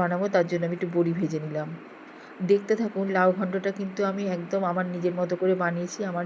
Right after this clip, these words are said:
যেমন মনে হয়েছে যে এই ডালের সাথে এই রকমভাবেই লাউ ঘন্টটা ভালো লাগবে খেতে,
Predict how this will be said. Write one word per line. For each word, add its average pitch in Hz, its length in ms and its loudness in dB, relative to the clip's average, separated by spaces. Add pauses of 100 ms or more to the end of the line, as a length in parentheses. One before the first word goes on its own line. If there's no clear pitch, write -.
যেমন 175 180 0 (120)
মনে 170 220 -2
হয়েছে 180 280 -2 (540)
যে 175 100 4 (200)
এই 190 160 4
ডালের 180 320 2
সাথে 175 220 2 (160)
এই 190 200 4
রকমভাবেই 208 640 0
লাউ 170 120 6
ঘন্টটা 165 360 0 (100)
ভালো 156 160 0
লাগবে 156 340 -2
খেতে, - 220 -8